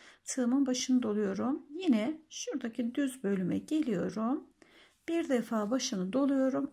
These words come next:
Altı trabz-, sekiz trabzanımı örüyorum. Bir, iki, üç. Bir, iki, üç.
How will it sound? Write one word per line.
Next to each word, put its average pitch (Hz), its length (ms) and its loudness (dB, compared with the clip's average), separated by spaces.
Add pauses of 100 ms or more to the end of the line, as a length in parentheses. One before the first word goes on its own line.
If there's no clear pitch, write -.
Altı 254 320 0
trabz-, 196 640 -4
sekiz - 460 -2
trabzanımı 196 920 -2 (1040)
örüyorum. 202 540 -2
Bir, 302 360 0 (120)
iki, 247 460 -4
üç. - 460 -8 (1900)
Bir, 294 440 -2
iki, 220 480 -6
üç. - 540 -8